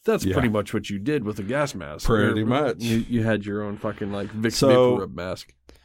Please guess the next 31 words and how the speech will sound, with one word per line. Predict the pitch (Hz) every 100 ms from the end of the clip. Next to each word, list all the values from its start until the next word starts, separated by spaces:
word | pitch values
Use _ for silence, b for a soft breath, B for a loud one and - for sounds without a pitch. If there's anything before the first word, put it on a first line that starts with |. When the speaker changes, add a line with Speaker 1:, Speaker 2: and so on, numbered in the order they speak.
| b b _ _ _ _ _ _ _ _
Speaker 2:
it | 135
Speaker 1:
Makes | 143 -
Speaker 2:
took | - 170 160
Speaker 1:
po-, |
Speaker 2:
me, | 143
Speaker 1:
perfect | 165 -
sense | - 117 -
for | 85
you. | 65
Speaker 2:
it | 127 127
took | - 165 -
me | 127 110 101 - -
until | 95 90 - 90 85 82 - - - _ _ _
three | - - - 113 113 113 -
in | 107 98
the | 82
morning | 80 78 82 78 - 87 104 B B B - - b b b b b
because | 98 - 87 82 - - _ _ _ _
I'd | - 78 76 _ _ - - b b b
get | 98
about | 85 85 80 - _ _ _ -
thirty | 85 92
minutes | 95 95 98 113
in. | 110 127 143 - B B B _ - _ _ _ - _ _ _ _ _ _ _ _ -
I | 101
get, | 95 120 -
like, | 101 92 - -
a | 110
Speaker 1:
It | 131
Speaker 2:
section | 107 104 - 92
done. | 85 80 78 76